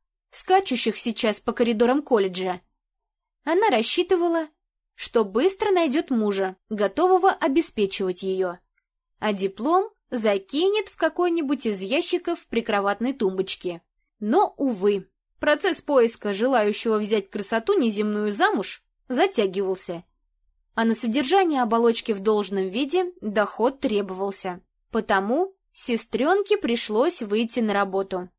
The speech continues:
Работу Анька выбрала с умом. Учителями работали в основном мужчины, так что было даже немного странно,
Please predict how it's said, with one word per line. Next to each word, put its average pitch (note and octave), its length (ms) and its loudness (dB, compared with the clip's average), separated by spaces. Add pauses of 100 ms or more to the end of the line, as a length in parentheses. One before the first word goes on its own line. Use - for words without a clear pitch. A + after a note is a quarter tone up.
(180)
Работу A#3+ 600 2
Анька C#4 360 -2
выбрала A3+ 400 0
с - 120 -4
умом. F#3 440 -2 (360)
Учителями F4 640 2
работали B3 460 2
в A3 60 0
основном A#3 420 0
мужчины, F#3+ 540 0 (520)
так F#4 200 2
что G#4 240 0
было C4+ 300 2
даже A3+ 300 0
немного C4 400 0
странно, G3 560 -2